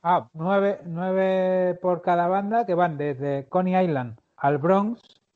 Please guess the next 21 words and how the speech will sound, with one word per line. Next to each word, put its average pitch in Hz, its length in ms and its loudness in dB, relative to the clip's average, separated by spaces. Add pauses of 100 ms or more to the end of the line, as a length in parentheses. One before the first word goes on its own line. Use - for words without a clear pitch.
(320)
para 143 220 -4
tener 151 260 -4
una 180 220 0
reunión 160 680 -4
entre 143 340 -6
todas 156 260 2
las 147 220 -2
bandas 165 560 -2
que 127 140 -8
son, 139 400 -4 (320)
bueno, 147 200 -4
las 123 180 -4
cien 156 180 2
bandas 160 280 2
que 147 100 -4
se 143 60 -4
han 147 80 -2
querido 151 260 2
adscribir 139 540 -2
ahí 123 240 -2
al, 104 360 -6